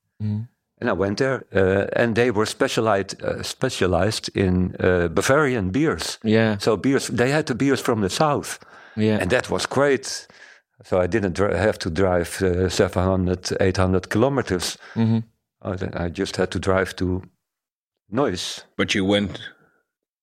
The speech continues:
Speaker 3: searching for the beers back in the days, and later on, because you were the only beer shop,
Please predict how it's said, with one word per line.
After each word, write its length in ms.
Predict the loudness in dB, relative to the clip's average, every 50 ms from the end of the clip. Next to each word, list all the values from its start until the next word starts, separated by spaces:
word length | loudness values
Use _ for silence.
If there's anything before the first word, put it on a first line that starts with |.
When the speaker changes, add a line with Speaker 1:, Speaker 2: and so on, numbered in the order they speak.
| _ _ _ _ _ _
Speaker 3:
searching 500 | -8 -2 0 0 0 0 0 -2 -2 -4
for 340 | -2 -2 0 2 2 2 2
the 60 | 2
beers 340 | 2 2 2 2 0 0 0
back 180 | -2 -2 -2
in 60 | -2
the 60 | -2 0
days, 340 | 0 0 0 0 -2 -4 -8 -12 -18 -20 -20 -8 -2
and 140 | 0 2 4
later 300 | 4 4 4 2 2 2
on, 180 | 2 2 2 2
because 580 | 0 0 2 0 0 0 0 -2 -4 -6 -6 -10 _ -4
you 140 | -2 0 2
were 180 | 2 2 2
the 220 | 2 0 0 -2 -4 -8 _ _ _ _
only 260 | -4 -2 0 0 0 0
beer 240 | 2 2 2 2
shop, 360 | 2 2 0 0 -2 -4 -8